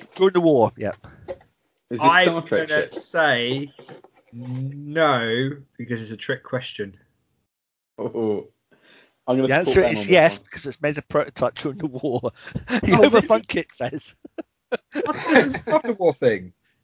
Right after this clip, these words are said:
Speaker 1: No, it's, it's made during the war. So it's, um, yeah, it was a Cromwell-based,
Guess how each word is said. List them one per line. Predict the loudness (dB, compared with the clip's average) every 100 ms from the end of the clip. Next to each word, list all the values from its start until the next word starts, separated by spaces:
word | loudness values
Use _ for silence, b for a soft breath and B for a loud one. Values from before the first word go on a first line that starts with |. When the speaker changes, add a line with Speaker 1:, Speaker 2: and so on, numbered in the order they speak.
| 2
Speaker 1:
No, | 2
it's, | 2
it's | -6 -4
made | -6
during | -8 -10
the | -4
war. | -4
So | -4 -8 -8
it's, | -12 -6 -2
um, | -2 -4 -2
yeah, | 0
it | 0
was | -4
a |
Cromwell-based, | -2 -4 0 0 0 0 -2 -2